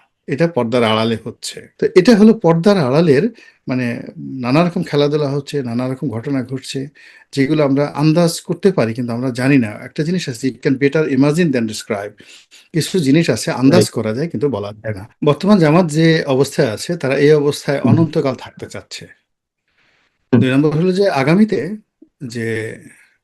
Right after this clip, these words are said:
Speaker 1: transfer of power এবং ট্রান্সফরমেশন, ক্ষমতার যে একটা, মানে, গঠন হবে বা ক্ষমতা
Speaker 2: হুম, হুম, হুম।
Speaker 1: হস্তান্তর হবে, এই প্রক্রিয়াতে জামাত সবচেয়ে ক্ষতিগ্রস্ত হবে।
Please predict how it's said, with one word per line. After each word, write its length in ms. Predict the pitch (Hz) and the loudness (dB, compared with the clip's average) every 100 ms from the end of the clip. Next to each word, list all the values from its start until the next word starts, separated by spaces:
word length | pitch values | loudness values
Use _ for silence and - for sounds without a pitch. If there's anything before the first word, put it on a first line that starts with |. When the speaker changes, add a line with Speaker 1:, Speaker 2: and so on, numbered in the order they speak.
| _ _ | _ _
Speaker 1:
transfer 720 | - 165 _ - 139 135 - 165 | -20 -20 _ 0 0 0 -2 -2
of 100 | 135 _ - | -2 _ -8
power 420 | 117 107 95 92 - _ _ _ _ _ _ | -6 -6 -10 -14 -20 _ _ _ _ _ _
এবং 220 | 123 123 | -10 -10
ট্রান্সফরমেশন, 1040 | 113 139 143 - 131 113 107 - 107 95 107 _ _ _ _ _ _ _ _ _ _ _ | -2 0 0 -2 -2 -2 -4 -8 -12 -14 -20 _ _ _ _ _ _ _ _ _ _ _
ক্ষমতার 520 | - - 135 131 147 | -8 0 2 4 2
যে 300 | 127 135 123 | 4 2 2
একটা, 260 | 135 123 113 - - | -4 -6 -8 -10 -14
মানে, 440 | 120 107 107 104 110 _ _ - 123 117 | -12 -12 -14 -16 -20 _ _ -20 -16 0
গঠন 360 | 131 127 160 | 0 4 4
হবে 420 | 127 110 104 165 262 _ _ - | 4 0 -6 -6 -8 _ _ -10
বা 140 | 113 | -10
ক্ষমতা 380 | - 123 117 127 | -6 -6 -4 -2
Speaker 2:
হুম, 100 | 113 | -2
হুম, 100 | 110 | -2
হুম। 80 | 98 | -6
Speaker 1:
হস্তান্তর 360 | 101 - 107 - | -8 -12 -16 -14
হবে, 160 | 101 95 85 _ _ _ _ _ _ _ _ _ - - | -14 -14 -18 _ _ _ _ _ _ _ _ _ -4 4
এই 140 | 160 | 4
প্রক্রিয়াতে 800 | 165 175 - 202 196 185 123 175 127 | 4 -2 0 4 4 4 -2 -2 -2
জামাত 420 | 131 139 156 151 | 0 2 0 -2
সবচেয়ে 440 | - 180 - 165 | -8 -8 -6 -6
ক্ষতিগ্রস্ত 560 | - 127 110 101 95 - | -6 -8 -8 -10 -14 -16
হবে। 220 | - 95 | -18 -20